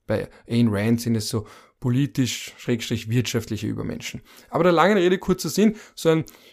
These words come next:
Peter Thiel, der im Geiste von Ayn Rand sich selbst wahrscheinlich sieht, als einer von den paar Menschen, die die Welt am Laufen halten, äh,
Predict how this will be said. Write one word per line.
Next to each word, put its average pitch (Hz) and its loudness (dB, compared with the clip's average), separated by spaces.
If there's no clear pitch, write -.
Peter 170 0
Thiel, 226 4
der 135 4
im 160 2
Geiste 143 0
von 143 0
Ayn 139 2
Rand 151 4
sich - -2
selbst 135 0
wahrscheinlich 135 -4
sieht, 165 -2
als 127 0
einer 139 -2
von 139 -4
den 135 -2
paar 135 -4
Menschen, 135 -4
die 127 -4
die 120 -4
Welt 120 -2
am 107 -4
Laufen 131 0
halten, 170 0
äh, 131 0